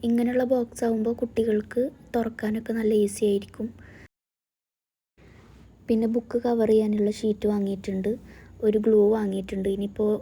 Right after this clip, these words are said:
എന്തെങ്കിലുമൊക്കെ ഒട്ടിക്കാനൊക്കെ ഉണ്ടാവുമല്ലോ, ക്രാഫ്റ്റ് വർക്കൊക്കെ ചെയ്യാൻ. പിന്നെ ദാ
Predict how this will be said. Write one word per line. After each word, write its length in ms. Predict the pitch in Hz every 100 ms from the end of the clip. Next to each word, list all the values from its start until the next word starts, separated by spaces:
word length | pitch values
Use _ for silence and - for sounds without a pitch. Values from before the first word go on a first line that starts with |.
| -
എന്തെങ്കിലുമൊക്കെ 640 | 247 220 214 214 226 - 226 226 - 262
ഒട്ടിക്കാനൊക്കെ 640 | 233 - 220 220 214 214
ഉണ്ടാവുമല്ലോ, 340 | 220 202 202 202
ക്രാഫ്റ്റ് 380 | 208 196 - 202
വർക്കൊക്കെ 380 | 202 208 208
ചെയ്യാൻ. 360 | 202 202 190 190 202 - - - - -
പിന്നെ 280 | - 220 226
ദാ 160 | 233